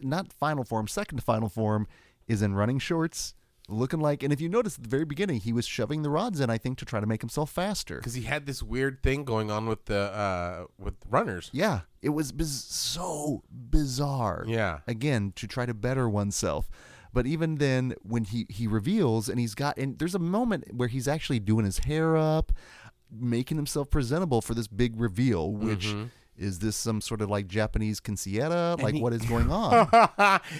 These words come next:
Speaker 2: It's, it's Sweet Sixteen.
Speaker 1: Right, it's
Speaker 2: But the fact that he comes out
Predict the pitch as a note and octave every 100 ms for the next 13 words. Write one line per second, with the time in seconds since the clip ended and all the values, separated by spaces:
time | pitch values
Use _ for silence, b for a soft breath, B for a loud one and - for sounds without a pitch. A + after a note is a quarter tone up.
0 | B F#3 E3 - G3 - G3+ - G3 -
1 | E3 F3 - E3 - - C#3+ D#3 A#2+ C#3
2 | C#3+ E3+ F#3 E3+ - - D#3+ A3 G#3+ G#3+
3 | D#3+ - G3 F3+ - C3+ D#3 G3 F#3